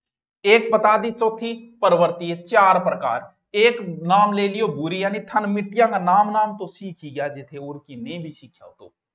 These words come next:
अब आओ भूरी मिट्टी, Sorry, ए, पहली कौन सी बताई थी, Sorry, ये रेतीली मिट्टी, ये लो। सर्वाधिक क्षेत्रफल पर यही है,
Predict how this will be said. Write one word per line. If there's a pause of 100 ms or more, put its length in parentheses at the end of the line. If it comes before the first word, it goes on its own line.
(720)
अब
आओ
भूरी
मिट्टी, (1300)
Sorry, (500)
ए,
पहली
कौन
सी
बताई
थी,
Sorry,
ये
रेतीली
मिट्टी,
ये
लो। (880)
सर्वाधिक
क्षेत्रफल
पर
यही
है,